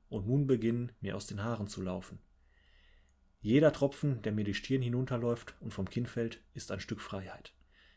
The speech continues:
Eine Erinnerung an die Kindheit, als das Leben noch leicht und unbeschwert war. Hupend fährt ein Auto an mir vorbei. Das dreckige Wasser einer Pfütze spritzt hoch und reißt mich aus meinem Tagtraum zurück ins Hier und Jetzt.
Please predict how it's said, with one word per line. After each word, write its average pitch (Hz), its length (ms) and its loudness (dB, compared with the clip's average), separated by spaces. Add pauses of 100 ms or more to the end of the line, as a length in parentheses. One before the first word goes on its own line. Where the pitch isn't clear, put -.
(120)
Eine 107 220 2
Erinnerung 127 500 4
an 104 180 -4
die 95 80 0
Kindheit, 120 520 -4 (100)
als 101 160 -6
das - 180 -8
Leben 107 240 0
noch 98 160 -4
leicht 101 300 -2
und 107 100 -8
unbeschwert 92 600 -6
war. 90 260 -12 (1120)
Hupend 156 260 6
fährt 127 240 2
ein 127 120 2
Auto 110 240 4
an 90 100 0
mir 92 140 0
vorbei. 87 400 -10 (580)
Das 98 160 -4
dreckige 131 480 4
Wasser 127 260 2
einer 107 220 -2
Pfütze - 320 -4
spritzt - 380 -8
hoch 127 240 4
und 101 240 -4
reißt 127 200 2
mich 123 140 -2
aus 107 160 -4
meinem 101 180 -2
Tagtraum 117 540 -2
zurück 110 320 -2
ins 107 200 -8
Hier 113 180 -4
und 104 120 -6
Jetzt. - 380 -10